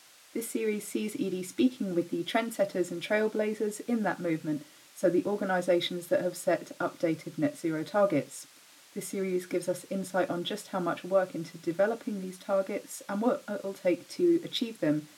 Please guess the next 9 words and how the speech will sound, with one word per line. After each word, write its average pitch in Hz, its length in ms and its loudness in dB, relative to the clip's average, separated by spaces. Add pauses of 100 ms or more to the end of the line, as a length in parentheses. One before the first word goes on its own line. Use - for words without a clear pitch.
(160)
in 165 100 -2
thirty-five 185 680 -2
minutes 165 260 -4 (100)
or 220 140 0
less 165 420 -4 (460)
per 151 320 2
episode. 151 560 0 (920)
We've 202 200 -8
had 202 260 0